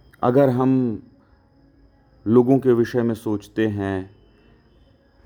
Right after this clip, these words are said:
तो उसमें सम्मान ही मिलता है, अपमान नहीं मिलता है। ये बहुत आशावादी बात है।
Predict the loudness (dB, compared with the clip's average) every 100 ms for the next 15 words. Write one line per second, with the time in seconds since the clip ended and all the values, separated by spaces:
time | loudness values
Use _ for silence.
0 | -20 -4 2 4 4 2 -2 -6 -18 -20
1 | _ -12 -6 -6 -4 -2 0 0 -2 -6
2 | -6 -6 -6 -6 -10 -10 -16 -18 _ _
3 | _ _ _ _ -12 -12 -4 -2 0 -2
4 | -8 -10 -8 -4 -4 -4 -8 -8 -12 -12
5 | -16 -20 _ _ _ _ -8 -4 -2 -2
6 | -4 -4 -8 -6 -4 -2 -2 -4 -6 -6
7 | -6 -10 -20 -20 -20